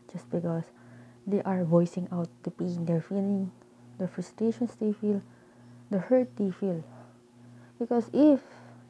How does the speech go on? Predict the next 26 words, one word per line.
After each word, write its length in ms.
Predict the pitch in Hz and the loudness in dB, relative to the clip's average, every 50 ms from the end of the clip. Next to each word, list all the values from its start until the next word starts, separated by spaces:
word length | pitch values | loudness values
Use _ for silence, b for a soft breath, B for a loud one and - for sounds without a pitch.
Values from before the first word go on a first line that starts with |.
| - | -2
if 260 | - 214 214 196 170 170 - - - - - - - - - - - - - - - - - | 2 2 2 2 2 -2 -8 -16 -20 -20 -20 -20 -20 -20 -20 -20 -20 -20 -20 -20 -16 -10 -6
you 60 | 147 | -2
really 300 | 175 185 202 214 220 226 | 0 2 2 4 4 2
love 320 | 208 196 185 180 180 175 - - - - | 2 2 2 2 0 -2 -4 -10 -10 -6
somebody, 540 | 202 196 190 175 175 175 165 - 165 165 156 - - - - - B B B B B B B B B B B 120 120 B B B B B B B B B B B B - - - _ _ 220 | -4 -2 0 0 0 -2 -4 -6 -8 -10 -10 -12 -18 -20 -20 -20 B B B B B B B B B B B -20 -20 B B B B B B B B B B B B -20 -20 -20 _ _ -4
you 80 | 214 | -4
will 180 | 196 196 196 - | -2 -2 -2 0
understand 760 | - 190 190 202 214 214 - - - 202 196 196 196 196 - - - - - - - - | 0 0 0 0 -2 -2 -4 -6 -6 -6 -4 -4 -6 -8 -10 -14 -20 -20 -20 -18 -10 -6
and 120 | 220 214 220 | -4 -4 -4
open 300 | 220 214 - 202 185 180 | -4 -4 -4 -2 -2 -2
up 160 | 180 - - | -4 -4 -4
your 120 | 185 180 | -4 -2
mind 340 | 170 170 170 170 170 170 165 - - - - - | -2 -2 -4 -4 -4 -6 -8 -12 -18 -18 -10 -6
to 80 | 208 | -6
the 120 | 196 190 180 | -4 -4 -6
things 220 | - 185 180 170 - - | -6 -6 -8 -8 -8 -10
that 140 | 180 170 - | -12 -10 -8
they 80 | 175 175 | -6 -6
want 240 | 170 175 170 170 | -4 -4 -6 -8
to 200 | - - - - | -10 -14 -18 -12
tell 140 | - 175 165 | -10 -10 -8
you. 200 | 160 160 160 160 - B B B B B B B B B B B B B B | -8 -8 -8 -10 -12 B B B B B B B B B B B B B B
It's 140 | - 196 - | -14 -8 -4
not 180 | 214 208 190 - | -2 -2 0 0
just 160 | 196 180 175 | -2 -2 -2
about 280 | 180 170 165 165 160 | -2 -2 -2 -2 -2